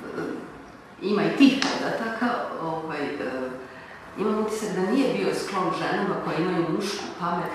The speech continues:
hladno srce i potpuno racionalan odnos prema životu i misle da mogu da zamene desetine i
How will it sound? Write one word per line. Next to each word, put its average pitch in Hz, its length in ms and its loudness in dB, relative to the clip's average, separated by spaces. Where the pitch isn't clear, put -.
hladno 156 380 2
srce - 560 -4
i 127 260 -4
potpuno 151 400 -4
racionalan 143 760 -2
odnos 170 220 2
prema 143 220 -2
životu 135 560 -2
i - 200 0
misle - 400 4
da - 60 12
mogu 185 260 6
da 170 60 4
zamene 175 540 4
desetine 220 560 6
i - 80 8